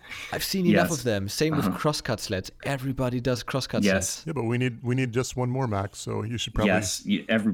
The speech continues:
Speaker 2: every
Speaker 3: <laughs> come out with that.
Speaker 1: But some stick out that don't do them.
Speaker 2: I'll tell you this, Max. My next video is something that has <laughs> definitely not been done before.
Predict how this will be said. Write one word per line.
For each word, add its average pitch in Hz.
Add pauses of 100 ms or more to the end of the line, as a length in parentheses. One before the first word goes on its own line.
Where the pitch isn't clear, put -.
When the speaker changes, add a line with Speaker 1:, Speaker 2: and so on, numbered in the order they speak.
(120)
Speaker 2:
every 101 (120)
Speaker 3:
<laughs> -
come 131
out 127
with -
that. -
Speaker 1:
But 160
some 196
stick -
out 127
that 123
don't 135
do 92
them. 87 (160)
Speaker 2:
I'll 139
tell 170
you 139
this, 139
Max. - (500)
My 127
next 143
video 92
is 90
something 113
that 98
has -
<laughs> -
definitely 220
not 151
been 135
done 135
before. -